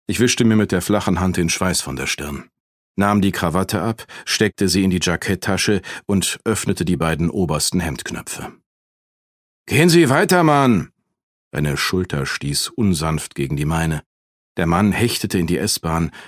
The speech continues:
dann gingen die Türen auch schon zu. Ich schaute mich um. Das war die Haltestelle Hackescher Markt. Eine zu früh. Sollte ich die nächste S-Bahn abwarten?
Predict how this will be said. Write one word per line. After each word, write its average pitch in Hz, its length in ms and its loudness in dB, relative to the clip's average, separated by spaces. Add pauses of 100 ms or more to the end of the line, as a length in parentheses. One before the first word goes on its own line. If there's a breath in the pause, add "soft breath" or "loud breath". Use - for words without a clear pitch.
dann 90 280 2
gingen 80 260 -2
die 73 120 -4
Türen 71 300 -4
auch 62 140 -10
schon 82 200 -6
zu. - 320 -10 (1160)
Ich 98 120 -6
schaute 92 280 -2
mich 87 200 0
um. 95 280 -2 (720)
Das - 180 -4
war 71 100 -6
die 71 120 -4
Haltestelle 80 580 -2
Hackescher 87 380 -2
Markt. 95 440 -4 (380 loud breath)
Eine 107 300 2
zu 92 160 -2
früh. 82 400 -4 (580)
Sollte 65 280 -6
ich 64 140 -8
die 67 160 -6
nächste 82 400 -2
S-Bahn 90 400 -2
abwarten? 92 560 -4